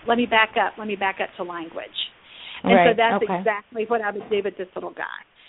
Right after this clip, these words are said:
Speaker 1: Is always
Speaker 2: Okay.
Speaker 1: think, "Oh, I've got, I've got to go a different direction and see if we can't look at this issue in a different way." And I bet that over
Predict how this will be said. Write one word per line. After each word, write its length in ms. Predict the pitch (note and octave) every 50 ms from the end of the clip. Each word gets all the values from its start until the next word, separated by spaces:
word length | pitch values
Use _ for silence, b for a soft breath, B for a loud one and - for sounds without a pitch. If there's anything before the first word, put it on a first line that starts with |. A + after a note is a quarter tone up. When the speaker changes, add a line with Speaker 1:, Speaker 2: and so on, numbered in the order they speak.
| B B _
Speaker 1:
Is 120 | - A3 G#3+ -
always 340 | - A3+ A3 A3 A3 A3 G#3
Speaker 2:
Okay. 140 | F3+ F3 F#3
Speaker 1:
think, 280 | A#3 A3+ G#3+ G3 - _
"Oh, 180 | - G#3+ A3 G#3+
I've 140 | G#3+ - _
got, 160 | A#3 A3+ G#3+ -
I've 160 | A3+ A3+ G#3
got 120 | A3+ A3+ A3
to 40 | A3
go 120 | A3 A3
a 100 | G#3 G3+
different 280 | G3 A#3 A3+ - B3+ G#3+
direction 500 | G#3+ G3+ G#3 G#3 - - - A3 G3+ G3
and 120 | G3 F#3+ - -
see 140 | B3 A#3 A3+
if 100 | G#3+ - A3+
we 100 | A3+ A3+
can't 460 | A3+ - - A#3+ A#3 A3+ A3 - - _ _ _ _ _ _ _ _ A3 G3 G3
look 200 | A#3+ C4+ C4 B3+
at 160 | B3+ B3+ -
this 220 | A#3 A3+ G#3+ G#3 G#3+ - - -
issue 340 | A#3 A3+ - - A#3+ A3 G#3
in 100 | G3 G3
a 40 |
different 320 | F#3+ G3+ G3 - G3 - -
way." 260 | G#3 G3+ G3 F#3 F3+ -
And 100 | G3+ G3 -
I 220 | - G#3+ A3+ B3+ C4+
bet 640 | B3+ B3+ C#4+ D#4 E4+ E4 A#3+ F#3+ - - - - G#3+
that 140 | G#3+ G3+ G#3+
over 420 | G#3 G#3+ A3 G#3+ A3 G#3+ G#3 G#3